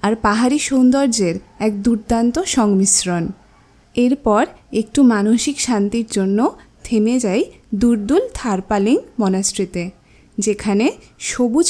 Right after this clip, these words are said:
পাহাড়ে ঘেরা মঠের শান্ত পরিবেশ মনের গতিকে যেন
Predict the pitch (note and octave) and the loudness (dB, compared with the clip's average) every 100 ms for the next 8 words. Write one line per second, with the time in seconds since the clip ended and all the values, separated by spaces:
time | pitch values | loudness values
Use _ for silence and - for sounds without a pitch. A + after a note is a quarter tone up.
0 | - A#3 A#3 A3 G3 G3+ F#3 G#3+ - - | 0 -2 0 0 -2 -2 -2 -2 -6 -14
1 | - - A3+ A#3+ - D#4 - C4 A3 A3 | -10 -2 0 0 -2 -4 -2 0 0 2
2 | D#4 D#4 C4+ D4+ G#3+ F#3+ - - _ _ | 0 0 2 2 2 0 -4 -8 _ _
3 | A3+ A#3+ A#3+ B3+ A3 G#3 G#3 A3+ A3 A#3+ | 2 4 4 4 2 0 -2 -2 0 0